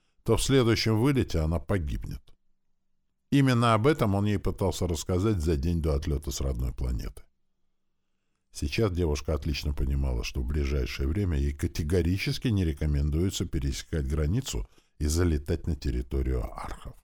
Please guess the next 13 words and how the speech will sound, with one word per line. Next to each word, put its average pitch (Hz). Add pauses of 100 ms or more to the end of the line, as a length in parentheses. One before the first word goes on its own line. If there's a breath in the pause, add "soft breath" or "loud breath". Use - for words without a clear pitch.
(1400)
Ведь 64
если 76
она 73
ещё -
хоть -
раз -
в -
ближайшее 60
время 62
сунется -
на 55
территорию 65
архов, -